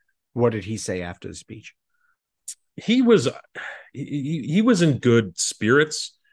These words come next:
Speaker 2: um, you know, mindful of why he was there. And, and again, he met with all the families of the victims before and after the speech, but he was in, you know, the, the country had,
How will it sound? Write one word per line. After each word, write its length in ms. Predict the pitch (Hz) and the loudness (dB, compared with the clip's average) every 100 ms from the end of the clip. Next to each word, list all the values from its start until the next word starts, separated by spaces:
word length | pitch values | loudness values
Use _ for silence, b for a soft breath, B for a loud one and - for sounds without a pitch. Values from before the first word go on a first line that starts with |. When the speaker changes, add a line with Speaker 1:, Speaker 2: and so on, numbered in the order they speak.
| _ _ _ 113 | _ _ _ -4
Speaker 2:
um, 480 | 107 95 87 76 - _ _ | -2 -2 -4 -8 -16 _ _
you 80 | 135 | -2
know, 220 | 107 98 | -2 -2
mindful 640 | 104 117 135 139 - 107 | -2 0 2 0 -2 -4
of 100 | 87 | -4
why 240 | 85 98 101 | -2 0 0
he 160 | 104 | -2
was 220 | 85 85 - | -6 -10 -4
there. 420 | 113 104 82 92 | -2 -2 -2 -6
And, 240 | 95 95 | -6 -8
and 180 | 90 92 | -8 -6
again, 380 | 95 104 104 92 | -4 -2 -2 -2
he 160 | 101 | -4
met 200 | 90 92 | -4 -4
with 120 | 90 92 | -4 -4
all 200 | 95 87 | -2 -4
the 100 | 85 | -6
families 380 | 95 92 85 | -6 -6 -8
of 60 | 87 | -10
the 60 | 80 | -6
victims 580 | 113 - 82 82 - - B B B B - | -8 -6 -10 -10 -12 -16 B B B B -4
before 420 | 98 - 98 92 | -4 0 2 2
and 100 | 90 | 2
after 280 | 87 - 82 | -2 -4 -10
the 80 | 82 | -10
speech, 480 | - 147 98 - - | -4 -2 -2 -6 -10
but 120 | - | -6
he 100 | 156 | -4
was 200 | 156 131 | -2 0
in, 340 | 127 120 113 - | 0 -2 -4 -10
you 140 | - 120 | -10 -6
know, 100 | 104 | -6
the, 140 | 107 | -8
the 140 | 107 107 | -10 -4
country 360 | 139 151 139 | -4 -2 0
had, 200 | 101 85 | 0 -2